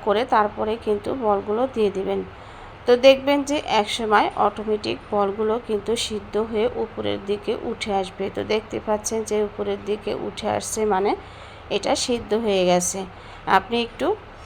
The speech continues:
হাত দিয়ে চেপেও দেখে নিতে পারেন চেক করে। তো এখন আমি বাটির মধ্যে কিছুটা পানি নিয়েছি, আর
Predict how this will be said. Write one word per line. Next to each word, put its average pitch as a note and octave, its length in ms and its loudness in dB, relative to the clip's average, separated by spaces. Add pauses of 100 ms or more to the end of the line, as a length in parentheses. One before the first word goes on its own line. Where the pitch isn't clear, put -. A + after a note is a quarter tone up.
হাত G3+ 180 8 (120)
দিয়ে A3 160 2 (120)
চেপেও A3 320 2 (140)
দেখে G3 240 0
নিতে G3 240 0 (100)
পারেন F#3+ 220 6 (140)
চেক G3+ 140 -2 (120)
করে। G3 200 4 (640)
তো A#3 60 4 (280)
এখন C4 240 -2 (120)
আমি G#3+ 160 4 (1120)
বাটির A3 380 6
মধ্যে G3+ 240 2 (120)
কিছুটা A#3+ 340 0 (160)
পানি A3 220 6 (100)
নিয়েছি, G#3+ 340 2 (260)
আর G3+ 80 6